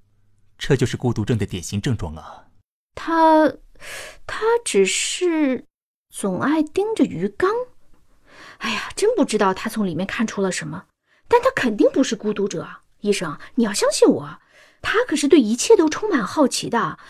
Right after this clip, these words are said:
Speaker 2: 我知道她热爱我们这个星球的一切。
Speaker 1: 那请您告诉我，今天您为什么送她来医院？
Speaker 2: 哎呀，我早上出门的时候给家里的宠物鱼换水，鱼缸就放在门口，忘记拿进房间了。等下班回来的时候，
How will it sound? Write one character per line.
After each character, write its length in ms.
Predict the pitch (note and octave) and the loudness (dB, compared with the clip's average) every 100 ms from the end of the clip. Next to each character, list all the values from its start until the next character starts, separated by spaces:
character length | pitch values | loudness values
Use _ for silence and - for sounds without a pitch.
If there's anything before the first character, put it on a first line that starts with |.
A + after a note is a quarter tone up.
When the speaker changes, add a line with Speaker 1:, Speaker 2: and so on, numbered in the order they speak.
| - - | -20 -6
Speaker 2:
我 100 | G#3 | -4
知 120 | G#3 | 0
道 280 | G#3+ F#3 D#3+ - - | 0 0 -2 -10 -10
她 120 | E4 | -4
热 220 | E4 G#4 | 6 6
爱 140 | D4 G#3+ | 6 0
我 140 | F3+ | -2
们 100 | F#3 | -2
这 100 | C4 | -2
个 60 | A#3+ | -2
星 220 | - F#4 | -2 -4
球 180 | - G#3 | -2 0
的 60 | |
一 180 | A#3+ G3 | 0 -2
切。 400 | - G#4 G#3+ - - _ _ _ _ | 2 6 6 2 -18 _ _ _ _
Speaker 1:
那 140 | F3 D#3 | 4 4
请 180 | - G#2 | 4 0
您 120 | A#2+ | 4
告 140 | C#3+ | 2
诉 200 | - E2+ | 2 -8
我， 360 | D2 - - _ _ _ _ _ _ - | -10 -18 -20 _ _ _ _ _ _ -6
今 220 | C3 A#2+ | -2 -2
天 420 | - E2+ D2 - _ _ - | -2 -8 -8 -20 _ _ -2
您 180 | B2 E3+ | 2 4
为 80 | E3+ | 2
什 160 | A2+ | 2
么 60 | A#2+ | 0
送 160 | C3+ | 0
她 100 | G#2 | -2
来 80 | F2+ | -6
医 200 | F2 F2+ | -6 -10
院？ 340 | F2+ D#2 - _ _ _ _ _ - | -12 -14 -18 _ _ _ _ _ -4
Speaker 2:
哎 140 | C#4 | -2
呀， 100 | B3+ | 0
我 100 | A3+ | 0
早 120 | A3+ F#3 | 2 0
上 160 | A#3+ | 0
出 160 | A3 C4 | -2 0
门 160 | G#3 | 0
的 60 | G3 | 0
时 160 | - G3 | -2 -4
候 320 | G#3 - - | -4 -6 2
给 120 | A3 | 2
家 180 | G#3+ C#4+ | 4 4
里 140 | B3 | 4
的 80 | G#3 | 2
宠 200 | A#3+ - | 0 0
物 140 | B3 G#3 | 2 2
鱼 80 | |
换 240 | A3+ E4 C4 | 0 2 2
水， 320 | - D#3+ - - - - - - | 0 -6 -10 -20 -20 -20 -20 0
鱼 140 | C4 | 2
缸 240 | D4+ E4+ F4 | 4 4 4
就 100 | E4 | 2
放 160 | F4+ | 2
在 120 | D4 A#3 | 4 4
门 160 | B3 | 4
口， 340 | D4+ - - - | 2 -4 -8 0
忘 160 | F#4 D4 | 2 4
记 100 | G#3+ | 2
拿 160 | F3 | -4
进 140 | F#3 G3 | -4 -6
房 200 | D#3+ F3 | -6 -6
间 240 | G#3 G3+ | -4 -4
了。 200 | F#3 - _ _ - - - | -4 -8 _ _ -20 -20 -2
等 120 | D#4 C#4 | 4 6
下 180 | F#4 | 6
班 120 | F4 E4+ | 4 4
回 200 | A3+ B3 | 6 6
来 100 | D#4 | 6
的 120 | D4 | 4
时 120 | A#3+ | 4
候， 240 | C4 B3+ | 4 2